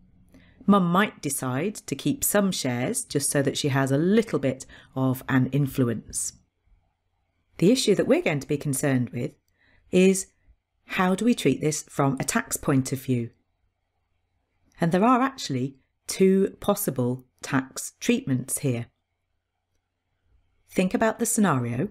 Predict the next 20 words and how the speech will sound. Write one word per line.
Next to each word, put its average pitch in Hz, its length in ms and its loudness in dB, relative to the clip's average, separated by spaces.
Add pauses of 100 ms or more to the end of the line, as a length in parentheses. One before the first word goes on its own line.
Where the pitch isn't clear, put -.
(920)
Mum 220 380 2 (600)
has 170 200 -4
just - 380 -2
sold 165 360 0
her 165 140 0
shares, 151 600 -2 (680)
let's - 200 -2
say 147 200 4
for 147 260 2
a 175 60 4
million 127 380 2
pounds. 131 580 0 (1500)
And 160 200 0
the - 140 -2
most 175 420 2
obvious 160 380 0
tax - 300 -8
treatment 202 540 0 (380)
for - 180 -2
Mum 151 400 2